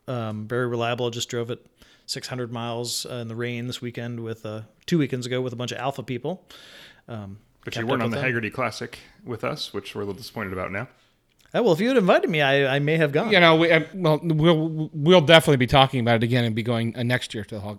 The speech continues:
Speaker 3: but, um,
Speaker 2: Yeah, we're gonna have an episode about that and tell people how to sign up, because it's one of those things that we had never done before.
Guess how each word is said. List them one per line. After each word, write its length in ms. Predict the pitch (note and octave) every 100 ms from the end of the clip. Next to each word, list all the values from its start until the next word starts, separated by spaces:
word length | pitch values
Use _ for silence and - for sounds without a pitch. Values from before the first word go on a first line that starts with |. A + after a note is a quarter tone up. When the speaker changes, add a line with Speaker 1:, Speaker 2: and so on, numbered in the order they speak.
| -
Speaker 3:
but, 320 | A#2 G2+ -
um, 100 | G2+
Speaker 2:
Yeah, 220 | A#2+ G2+
we're 140 | G2+ C#3+
gonna 80 |
have 100 | C#3
an 60 | A2+
episode 260 | F#2+ A2+ F#2
about 220 | F2+ E2+
that 240 | F2+ E2
and 340 | F#2+ G2 F#2 -
tell 140 | G#2
people 200 | F#2+ F#2
how 40 | F2
to 60 |
sign 220 | E2+ F#2 F#2
up, 180 | -
because 300 | G#2 G2 G2
it's 120 | F#2+ -
one 120 | G#2
of 40 |
those 140 | F#2 -
things 220 | G2 F2
that 180 | - G#2+
we 140 | B2
had 100 | G#2
never 160 | G2+ F#2
done 160 | F#2
before. 420 | A#2+ - D#3 E3